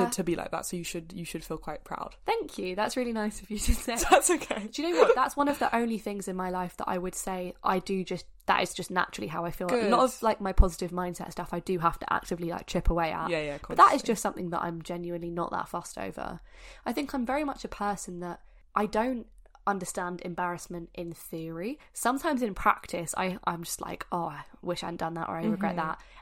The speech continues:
Speaker 2: And I don't like that feeling because in theory, I don't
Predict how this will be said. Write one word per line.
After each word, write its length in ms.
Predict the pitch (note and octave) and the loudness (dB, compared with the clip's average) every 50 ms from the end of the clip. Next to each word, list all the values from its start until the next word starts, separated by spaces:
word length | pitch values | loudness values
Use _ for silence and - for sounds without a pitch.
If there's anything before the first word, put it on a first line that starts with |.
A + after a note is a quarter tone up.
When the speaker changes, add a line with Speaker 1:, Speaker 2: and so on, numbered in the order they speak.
| - | 2
Speaker 2:
And 100 | G#3+ G#3 | 4 4
I 40 | G3+ | 6
don't 180 | G3 A3 G3 - | 6 6 6 6
like 240 | F#3 F3+ E3+ - | 6 4 2 2
that 180 | - F3+ - - | -2 -6 -8 -6
feeling 380 | - - F3+ E3+ F3 F#3 - E3 | -6 -6 -6 -4 -6 -8 -10 -8
because 300 | F3+ F3 - F3+ E3+ - | -8 -6 -6 -6 -6 -4
in 180 | F3+ F3 F3 | -4 -4 -4
theory, 460 | E3+ - - G3 F#3+ F3 E3+ E3+ E3 - | -4 -4 -2 -2 -2 -2 -4 -4 -6 -6
I 100 | - E3+ | -4 -4
don't 360 | E3+ - E3 E3 E3+ F3 - | -4 -4 -6 -6 -6 -10 -12